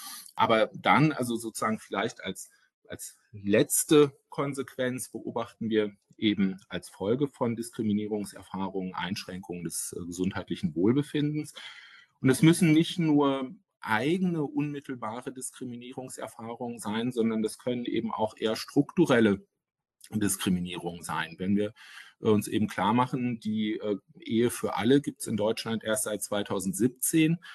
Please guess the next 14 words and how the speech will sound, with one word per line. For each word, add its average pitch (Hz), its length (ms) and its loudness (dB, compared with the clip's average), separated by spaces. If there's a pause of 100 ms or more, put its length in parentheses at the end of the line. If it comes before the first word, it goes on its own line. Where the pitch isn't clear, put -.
(160)
und 131 140 -2
selbst - 460 2
für 139 140 4
diejenigen 135 920 -6
Paare, 123 580 -2
die 123 120 -2
vielleicht 113 500 -2
gleichgeschlechtlichen 117 840 -2
Paare, 110 300 -4
die 104 120 -4
gar 98 200 0
nicht - 320 -2
heiraten 104 480 -2
wollten, 135 600 2